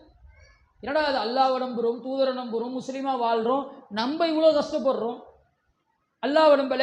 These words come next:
தூதரை நம்பல, இந்த உலகத்தில் மனம் போன போ-, வட்டி வாங்கினவன்லாம் இன்னைக்கு பெரிய வீடு கட்டிட்டான், கார் வாங்கிட்டான், நிறைய சொத்து பத்துக்களை வாங்கி போட்டுட்டான், மார்க்கம் மார்க்க சட்டம்னு பேசிக்கிட்டு நம்ம இன்னும் இப்படியே இருக்கிறோமே", நமக்குள்ளேயே இந்த கேள்விகள் ஓடும். அதற்கு அல்லாஹ் நமக்கு பதில் சொல்கின்றான்,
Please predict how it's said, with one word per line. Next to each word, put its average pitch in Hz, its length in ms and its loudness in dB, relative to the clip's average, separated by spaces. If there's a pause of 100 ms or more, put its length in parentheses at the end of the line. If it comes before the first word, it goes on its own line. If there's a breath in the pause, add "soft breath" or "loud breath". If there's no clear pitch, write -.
(160)
தூதரை 302 300 2
நம்பல, 269 400 -2
இந்த 277 140 -2
உலகத்தில் 311 540 2
மனம் 262 320 -6
போன 330 240 0
போ-, 277 220 0 (180)
வட்டி 233 260 -4
வாங்கினவன்லாம் 302 540 0
இன்னைக்கு 294 200 -2
பெரிய 262 260 -4
வீடு 285 180 -4
கட்டிட்டான், 254 480 -6
கார் 277 260 -2
வாங்கிட்டான், 269 480 -4
நிறைய 269 240 -4
சொத்து 220 260 -6
பத்துக்களை 277 360 -4
வாங்கி 254 240 -6
போட்டுட்டான், 226 500 -4 (1040)
மார்க்கம் 311 500 2
மார்க்க 285 360 2
சட்டம்னு 285 440 0
பேசிக்கிட்டு 262 480 -4 (300)
நம்ம 277 220 0
இன்னும் 320 240 -4
இப்படியே 330 360 2
இருக்கிறோமே", 294 360 2 (120)
நமக்குள்ளேயே 320 540 2
இந்த 339 120 0
கேள்விகள் 311 400 2
ஓடும். 277 300 4
அதற்கு 285 420 2
அல்லாஹ் 302 360 0
நமக்கு 262 260 -8
பதில் 240 260 -6
சொல்கின்றான், 233 540 -6